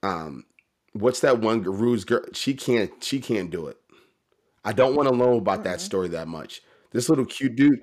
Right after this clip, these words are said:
Speaker 1: this little cute
Speaker 2: No.
Speaker 1: dude with the tattoo, he's about to fucking die in, like, one episode. He's
Speaker 2: No.
Speaker 1: done. He's gonna fucking, it's objective. He's gonna die. He's
Speaker 2: Yeah.
Speaker 1: go-, this nigga's gonna be gone this season. Um, I don't wanna know about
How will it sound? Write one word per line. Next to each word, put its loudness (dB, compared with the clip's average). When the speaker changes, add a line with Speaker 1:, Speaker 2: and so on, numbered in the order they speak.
Speaker 1:
this 2
little 4
cute 0
Speaker 2:
No. -8
Speaker 1:
dude 4
with -
the 2
tattoo, 2
he's 0
about 2
to -6
fucking -4
die -2
in, -6
like, -10
one 0
episode. 0
He's 2
Speaker 2:
No. -6
Speaker 1:
done. -8
He's -2
gonna -2
fucking, -6
it's 0
objective. 0
He's -2
gonna 0
die. -10
He's 0
Speaker 2:
Yeah. 0
Speaker 1:
go-, -10
this 0
nigga's 0
gonna -2
be -4
gone -2
this -2
season. -12
Um, -4
I 2
don't 4
wanna 4
know 6
about 2